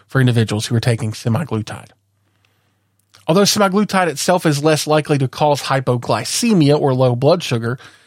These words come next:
compared to other diabetes medications, it can still occur when combined with other me-, other medications that are used to lower the blood sugar. So you must be careful.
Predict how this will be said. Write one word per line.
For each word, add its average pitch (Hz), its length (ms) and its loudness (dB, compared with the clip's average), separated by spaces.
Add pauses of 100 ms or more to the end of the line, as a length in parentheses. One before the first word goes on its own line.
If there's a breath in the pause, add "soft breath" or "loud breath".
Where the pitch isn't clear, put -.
(140 loud breath)
compared 151 440 0
to 151 180 -2 (100)
other 185 300 2
diabetes 135 500 0
medications, 120 640 -2 (520 soft breath)
it 196 200 2
can 185 300 2
still 165 320 2
occur 139 460 0
when 123 160 -2
combined 135 480 0
with 131 160 0
other 156 180 0
me-, 156 240 0
other 180 240 0
medications 131 720 -2 (300 loud breath)
that 147 100 2
are 147 60 4
used 147 340 2
to 160 80 0
lower 120 320 2
the 117 60 0
blood 120 260 0
sugar. - 300 -8
So - 160 -20
you 123 80 -18
must 131 280 -2
be 127 120 -4
careful. 123 440 -4